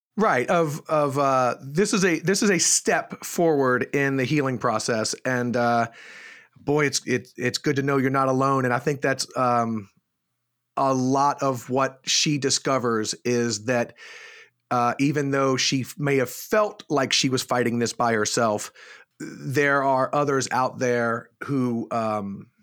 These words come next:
who are, who are ready to, to take up the fight with you. And I think it's great that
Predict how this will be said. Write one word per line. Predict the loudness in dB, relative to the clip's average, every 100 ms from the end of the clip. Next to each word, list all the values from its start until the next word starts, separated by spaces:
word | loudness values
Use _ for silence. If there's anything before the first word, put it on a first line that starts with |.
| _ -8
who | -2 2
are, | 2
who | 2 2
are | 2
ready | 2 2 2
to, | 0
to | -2
take | -2 -2 -2
up | -2
the | -4
fight | -2 -2 0
with | -2 -2
you. | -4 -6 -20 -20 -20 -6
And | -2 2 0 0 0
I | 0
think | 0 -4 -2
it's | -2 -4
great | -4 0 0 -2
that | -2 0 -2